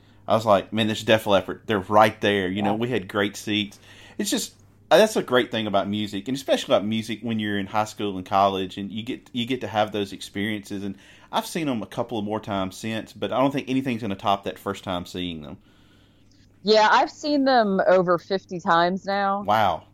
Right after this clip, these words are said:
Speaker 2: Um, yeah, I mean, it, it, well, actually, like, we were talking about the X tour that I went to go see them in England, and I saw them eighteen times on that tour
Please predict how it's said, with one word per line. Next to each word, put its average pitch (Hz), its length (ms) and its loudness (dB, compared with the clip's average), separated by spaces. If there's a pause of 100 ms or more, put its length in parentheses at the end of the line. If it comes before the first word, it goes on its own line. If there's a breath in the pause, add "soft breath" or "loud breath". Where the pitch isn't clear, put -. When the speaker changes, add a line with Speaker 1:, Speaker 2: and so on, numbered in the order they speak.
Speaker 2:
Um, 147 760 6
yeah, 180 500 6
I 180 80 6
mean, 214 260 0
it, 262 320 -2
it, - 180 2
well, 202 260 6
actually, 202 380 4
like, 170 120 4
we 185 60 2
were 175 80 2
talking 185 160 2
about 170 100 2
the 151 100 -2
X 165 220 0
tour 156 320 2
that 147 100 0
I 151 80 4
went 151 180 -2
to 151 60 -14
go 147 120 -4
see 156 180 -6
them 147 400 0
in 156 160 0
England, 143 640 2
and 143 320 8
I 151 140 6
saw 170 160 4
them 151 120 2
eighteen 156 360 -4
times 143 360 -2
on 139 200 0
that 131 200 -4
tour 95 340 -6